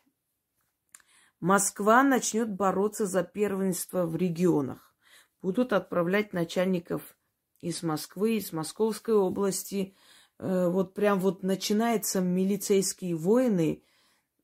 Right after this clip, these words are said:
Им будет уже не до нас. Будут копать, м, друг под друга. Начинается вот, э, прям зачистка капитальная М В Д.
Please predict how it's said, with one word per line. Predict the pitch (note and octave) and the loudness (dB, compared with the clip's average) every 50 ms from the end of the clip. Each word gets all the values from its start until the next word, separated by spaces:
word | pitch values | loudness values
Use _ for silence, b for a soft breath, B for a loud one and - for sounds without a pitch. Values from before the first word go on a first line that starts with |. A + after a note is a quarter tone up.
| _ _ _ _ B B B B B B B B _ - | _ _ _ _ B B B B B B B B _ -4
Им | - A#3+ A3 | 0 2 4
будет | G#3+ B3 G3+ G3 A3 G#3 G#3+ | 4 4 4 4 0 0 0
уже | G#3 F3+ G#3 G3+ | 0 2 4 4
не | G3 G3+ F#3+ | 4 4 2
до | F3 G#3 G3+ | 2 2 2
нас. | F#3+ E3+ D3 B2+ B2+ - - - _ _ _ _ _ _ _ _ _ _ _ _ _ _ _ _ _ _ _ _ _ _ _ _ _ _ _ _ _ B B B B B B B B _ _ _ - | 2 0 -2 -2 -4 -8 -12 -18 _ _ _ _ _ _ _ _ _ _ _ _ _ _ _ _ _ _ _ _ _ _ _ _ _ _ _ _ _ B B B B B B B B _ _ _ -8
Будут | F3+ F#3+ G#3+ G3 A3 G#3 - | 0 0 2 4 2 2 2
копать, | - G3 F#3+ - G3 F#3+ F#3 - | -2 -2 0 2 0 0 0 0
м, | - - - C#3+ E3+ E3+ E3+ E3+ E3 D#3 D#3+ D#3+ D#3+ _ _ _ - - - _ - - - - | -8 -8 -6 -6 -6 -4 -4 -6 -6 -8 -8 -10 -12 _ _ _ -20 -20 -20 _ -20 -20 -14 -8
друг | F#3 F3+ F3 - | -6 -6 -6 -6
под | - D#3+ D#3+ E3+ | -6 -6 -6 -4
друга. | - E3+ F#3+ G#3+ A3+ G#3+ G#3+ A#3 A3+ A3+ A3+ b b b b b b b b b | -4 -2 0 0 0 0 0 0 0 0 -4 b b b b b b b b b
Начинается | - F3 F3+ F#3 G3 F#3+ - - G3+ G3 G3 G#3 A#3 B3 B3+ A#3+ A#3+ - - G#3+ F#3+ | -8 -6 -4 -4 -4 -4 -4 -2 -2 0 2 2 4 4 4 2 0 0 -2 0 0
вот, | F3+ F#3 F3 - _ _ _ _ _ | 0 -2 -4 -4 _ _ _ _ _
э, | - - - - - _ | -14 -12 -12 -12 -14 _
прям | - F3 F#3 F#3 F#3 | -6 -2 -2 0 0
зачистка | E3+ D3+ D3 F#3 G#3 G3+ - - A#3 G#3 - - - F3 E3 | -2 0 0 0 0 0 0 -4 -6 -6 -6 -8 -12 -12 -6
капитальная | - B3 B3 - F#3+ - - A3 A3+ A#3+ A#3+ A3+ G#3 F#3+ F#3 - - | -6 -6 -6 -6 -10 -6 -2 0 0 2 2 2 4 4 2 2 0
М | F#3 F3 E3+ | 0 0 2
В | F#3 F#3 | 0 0
Д. | F3 E3 D3 C#3+ B2 - | 0 2 0 -2 -2 -4